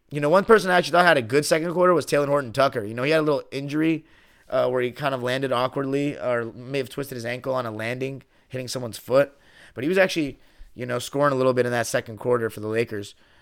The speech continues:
Um, 'cause they did score thirty-one points in that second quarter, and a good amount of those were from T H T,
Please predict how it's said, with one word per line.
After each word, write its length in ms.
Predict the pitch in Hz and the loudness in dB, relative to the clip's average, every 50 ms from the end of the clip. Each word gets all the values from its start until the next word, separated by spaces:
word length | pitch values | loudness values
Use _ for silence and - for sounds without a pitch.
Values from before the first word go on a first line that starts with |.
| _ _ - | _ _ -10
Um, 220 | 98 104 104 107 | -8 -8 -8 -8
'cause 100 | 104 120 | -4 -2
they 80 | 139 151 | 2 4
did 180 | 165 185 180 | 4 4 4
score 380 | - - - 175 160 156 147 - | 2 0 2 2 4 4 2 0
thirty-one 560 | - _ - 156 160 156 151 139 139 139 131 | -4 _ 2 4 4 4 4 4 2 0 0
points 280 | - 139 151 156 - - | -2 -4 -4 -4 -4 -6
in 60 | 123 | -8
that 120 | 120 113 | -8 -6
second 240 | - 120 113 113 104 | -6 -6 -8 -8 -8
quarter, 260 | 110 113 110 107 110 | -8 -6 -6 -4 -4
and 120 | 107 107 104 | -6 -6 -10
a 60 | - _ - | -14 _ -8
good 140 | 123 139 127 | -6 -4 -4
amount 200 | 120 120 120 120 | -2 -2 -2 -2
of 60 | 113 | -2
those 160 | 113 110 - | -2 -4 -6
were 60 | 107 - | -10 -16
from 180 | - 107 101 | -16 -16 -16
T 220 | - - - 127 120 | -12 -6 -4 -2 -2
H 220 | 113 104 - - | -2 -4 -6 -8
T, 320 | - - 117 113 107 107 | -6 -4 -4 -4 -4 -6